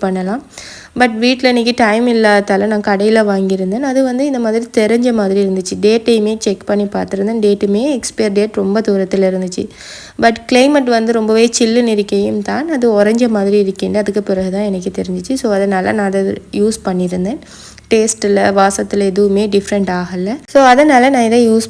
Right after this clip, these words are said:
பண்ணியிருந்தேன். So, இந்த மாதிரி நல்லா மிக்ஸ் பண்ணி எடுத்துட்டோம்னா நம்மளோட சவர்மா சோஸுமே ரெடி ஆகிரும். இனி நம்ம சவர்மாவை ரெடி பண்ணி எடுக்க வேண்டியது தான். So, உங்களுக்கு தேவையான வெஜிடபிள்ஸை சேர்த்துக்கலாம்.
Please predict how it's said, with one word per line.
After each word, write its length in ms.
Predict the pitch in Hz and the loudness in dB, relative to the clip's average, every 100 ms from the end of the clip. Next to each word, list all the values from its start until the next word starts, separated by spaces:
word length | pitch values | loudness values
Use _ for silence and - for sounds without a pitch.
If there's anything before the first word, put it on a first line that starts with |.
| - | -2
பண்ணியிருந்தேன். 480 | 196 196 185 214 311 | 0 0 0 -2 0
So, 80 | 247 220 | 0 2
இந்த 100 | 220 | 2
மாதிரி 180 | 202 208 226 | 2 0 2
நல்லா 200 | 202 202 | 2 2
மிக்ஸ் 220 | 202 196 - | 2 -2 0
பண்ணி 160 | 214 220 202 | 2 2 2
எடுத்துட்டோம்னா 540 | 196 - 202 190 196 254 | 0 -4 -4 -2 -2 -2
நம்மளோட 340 | 220 202 196 247 339 | 0 0 0 -2 -2
சவர்மா 400 | - 208 214 208 208 - | 0 2 2 0 -2 -2
சோஸுமே 500 | 208 214 - 196 208 226 | -2 0 0 0 0 0
ரெடி 180 | 185 190 185 | -2 -2 -2
ஆகிரும். 280 | 190 214 285 - | -4 -4 -4 2
இனி 120 | 320 320 | 4 4
நம்ம 160 | 269 285 | 4 2
சவர்மாவை 480 | 254 240 247 233 214 233 | 4 4 4 2 2 2
ரெடி 160 | 220 220 | 0 0
பண்ணி 160 | 208 214 | 0 0
எடுக்க 200 | 196 202 202 | 0 -2 0
வேண்டியது 340 | 196 190 185 185 | 0 -2 -2 -2
தான். 120 | 254 320 | -2 0
So, 80 | 262 | 2
உங்களுக்கு 300 | 240 254 262 269 233 | 2 4 4 4 2
தேவையான 400 | 220 220 214 208 | 2 2 2 0
வெஜிடபிள்ஸை 580 | 196 208 202 196 190 220 | 0 0 0 0 0 0
சேர்த்துக்கலாம். 520 | 214 180 185 185 190 | -2 0 0 0 0